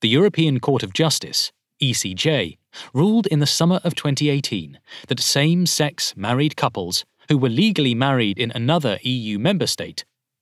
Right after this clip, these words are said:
must be allowed residency permits in E U countries, even if those countries forbid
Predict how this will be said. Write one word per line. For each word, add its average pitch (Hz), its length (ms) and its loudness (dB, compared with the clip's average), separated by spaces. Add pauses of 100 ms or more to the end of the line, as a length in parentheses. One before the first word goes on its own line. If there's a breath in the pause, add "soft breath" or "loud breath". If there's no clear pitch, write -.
must 160 240 0
be 185 140 -2
allowed 135 520 0
residency 110 500 -2
permits 95 580 -6
in 139 180 -4
E 123 60 -2
U 117 260 -4
countries, - 600 -8 (360)
even 151 520 0
if - 160 -8
those 151 240 2
countries 117 500 -2 (200 loud breath)
forbid 113 520 -2